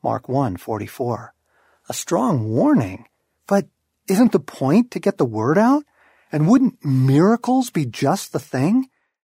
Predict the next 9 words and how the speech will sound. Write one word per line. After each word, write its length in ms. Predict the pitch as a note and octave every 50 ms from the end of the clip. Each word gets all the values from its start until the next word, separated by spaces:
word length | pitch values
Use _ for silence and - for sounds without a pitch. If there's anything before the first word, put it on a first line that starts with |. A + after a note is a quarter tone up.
| _ _
These 160 | - C#4 C4+
guys 260 | - - C4 C4 B3+ B3+
are 60 | A#3+
the 100 | C#4 B3+
poster 560 | - - - - - C#4 C#4 B3+ - - A3
children 500 | E3 - - - D#3 C#3 A#2+ B2+ B2 A2+
now, 360 | G#2+ G#2 G2+ F#2 G2 - - _ _ - - _ _ -
living 580 | F3+ F3+ G3 G#3+ A3+ A3+ F#3+ A3+ G#3+ G#3+ G#3 - _ -
proof 680 | - - - - A3 A3 A3 G#3+ F3 A#2+ - - -